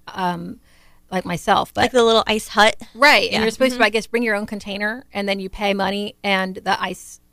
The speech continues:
Speaker 1: goes into your container, like at a
Speaker 2: Mm-hmm.
Speaker 1: hotel, I guess, but it's bigger.
Speaker 2: Mm-hmm.
Speaker 1: Um, yeah, somebody was, I, I observed this. I was in a parking lot where there was one of those things, and somebody drove up, and they had their, their container,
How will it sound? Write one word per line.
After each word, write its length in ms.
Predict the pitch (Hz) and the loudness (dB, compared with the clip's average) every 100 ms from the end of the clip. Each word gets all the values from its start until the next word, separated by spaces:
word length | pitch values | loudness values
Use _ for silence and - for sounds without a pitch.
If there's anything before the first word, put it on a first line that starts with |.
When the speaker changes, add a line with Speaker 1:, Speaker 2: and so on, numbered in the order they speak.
| _ | _
Speaker 1:
goes 160 | 196 196 | -4 -4
into 200 | 190 180 | -8 -8
your 120 | 185 | -10
container, 420 | 190 190 196 214 | -12 -12 -8 -2
like 160 | 202 202 | 2 4
at 100 | 196 | 6
a 40 | |
Speaker 2:
Mm-hmm. 80 | 208 | 4
Speaker 1:
hotel, 500 | 208 277 330 226 208 | 0 6 8 8 6
I 100 | 214 | 2
guess, 280 | 196 190 - | -2 -6 -8
but 140 | 190 | -10
it's 160 | 185 - | -12 -12
bigger. 300 | 202 226 262 - | -12 -12 -14 -12
Speaker 2:
Mm-hmm. 240 | 220 226 269 - - _ - | -8 -8 -10 -18 -20 _ 2
Speaker 1:
Um, 300 | 208 202 208 | 2 2 -4
yeah, 460 | 226 294 302 226 196 | 2 4 6 6 2
somebody 760 | 208 254 233 240 247 240 240 240 - | -4 -6 -2 -2 -4 -8 -8 -10 -14
was, 600 | - 208 208 208 202 196 | -18 -4 0 0 0 -2
I, 140 | 202 196 - | -2 -2 -2
I 100 | 202 | -2
observed 760 | 190 180 220 226 202 190 190 - | -2 -2 -2 0 0 -2 -8 -8
this. 320 | 180 170 180 | -4 -4 -2
I 60 | 190 | -4
was 100 | 190 | -4
in 80 | |
a 60 | 202 | -4
parking 280 | 202 196 190 | -2 -4 -4
lot 180 | 170 175 | -4 -4
where 100 | 180 | -6
there 100 | 175 | -8
was 160 | 175 | -8
one 140 | 190 185 | -6 -6
of 80 | |
those 260 | - 170 170 | -8 -10 -10
things, 520 | - 208 196 175 190 | -10 -8 -6 -6 -8
and 180 | 220 190 | -10 -12
somebody 260 | 202 190 185 | -10 -8 -10
drove 360 | 190 185 175 | -8 -6 -2
up, 340 | 208 208 214 - | 0 0 -2 -8
and 140 | 208 | -12
they 60 | 190 | -8
had 240 | 185 185 | -8 -8
their, 300 | 185 175 175 - _ _ _ _ | -8 -8 -10 -16 _ _ _ _
their 120 | 190 | -10
container, 540 | 180 175 233 269 185 | -8 -6 0 0 0